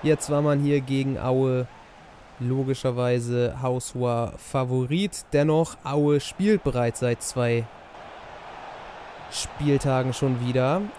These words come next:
Und da sind sie nicht allzu schlecht gestartet in die dritte Liga.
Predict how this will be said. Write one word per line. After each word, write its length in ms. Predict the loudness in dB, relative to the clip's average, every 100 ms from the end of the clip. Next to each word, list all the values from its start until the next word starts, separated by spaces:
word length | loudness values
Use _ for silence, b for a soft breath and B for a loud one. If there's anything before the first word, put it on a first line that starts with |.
| -2
Und 240 | 0 2
da 140 | 2
sind 200 | 2 0
sie 120 | 0 0
nicht 200 | 0 -2
allzu 340 | -2 0 -2
schlecht 280 | 0 -2 0
gestartet 560 | -2 4 4 4 -2
in 200 | -2 -2
die 140 | -2 -2
dritte 580 | -2 -2 -2 0 2 0 -8 -16 -16 -12
Liga. 560 | -2 2 4 6 4 2